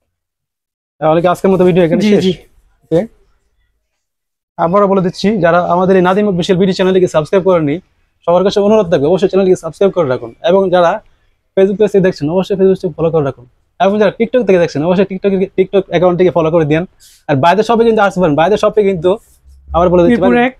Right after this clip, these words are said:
Speaker 1: মিরপুর এক
Speaker 2: ক্যাপিটাল
Speaker 1: নাম্বার
Speaker 2: টাওয়ার।
Speaker 1: ক্যাপিটাল মার্কেটে ঠিক দুই তলায় আসলে
Speaker 2: দুই তলায়,
Speaker 1: পেয়ে যাচ্ছেন বাইরের
Speaker 2: একুশ
Speaker 1: শপে।
Speaker 2: নম্বর শপ, ফ্যাশন ফিট বিডি।
Speaker 1: ফ্যাশন ফিট বিডি, আচ্ছা। যারা আসতে না পারবেন, তারা তো অনলাইন অর্ডার করতে
Speaker 2: হ্যাঁ,
Speaker 1: পারছেন।
Speaker 2: অবশ্যই, অবশ্যই। WhatsApp নাম্বার দেওয়া থাকবে, নাম্বারে যোগাযোগ করে।
Speaker 1: আচ্ছা, যোগাযোগ করে অর্ডার করতে পারেন।
Speaker 2: জি।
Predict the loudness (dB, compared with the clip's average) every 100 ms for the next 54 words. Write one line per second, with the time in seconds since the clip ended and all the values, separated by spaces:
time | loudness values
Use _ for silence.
0 | _ -2 2 2 2 2 2 2 2 0
1 | 0 0 0 0 0 0 -2 -4 -6 _
2 | _ -2 0 2 2 2 0 0 0 0
3 | 0 0 0 0 -2 0 0 0 -2 -4
4 | -6 -4 0 0 0 -2 -2 -2 -2 -2
5 | 0 -2 -4 -10 -12 -14 _ _ _ _
6 | _ 0 2 2 0 0 2 4 2 2
7 | 2 2 2 0 2 2 2 2 0 0
8 | -2 0 0 0 0 0 0 -2 -2 0
9 | 0 0 0 -2 0 2 2 2 0 0
10 | 0 -2 -2 -2 -2 -4 0 0 2 2
11 | 0 0 -4 -6 -10 -10 -8 -6